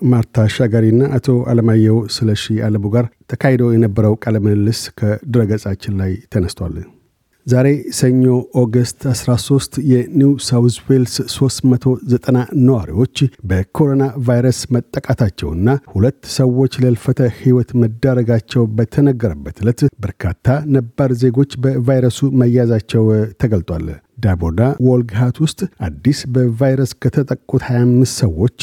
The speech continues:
ህፃናትን ጨምሮ አብዛኛዎቹ ነባር ዜጎች ናቸው። ክስተቱን ተከትሎም የኒው ሳውዝ ዌልስ ጤና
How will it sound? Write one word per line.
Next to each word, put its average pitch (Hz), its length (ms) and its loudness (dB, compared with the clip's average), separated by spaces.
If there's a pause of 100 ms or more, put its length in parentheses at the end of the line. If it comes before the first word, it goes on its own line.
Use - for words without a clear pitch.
(140)
ህፃናትን 101 580 -2 (100)
ጨምሮ 123 340 0 (200)
አብዛኛዎቹ 127 760 0 (260)
ነባር 117 380 2 (160)
ዜጎች 110 380 2 (520)
ናቸው። 98 340 0 (200)
ክስተቱን - 560 -2
ተከትሎም 131 480 0 (100)
የኒው 87 340 2
ሳውዝ 131 380 0
ዌልስ 127 280 2
ጤና 123 200 2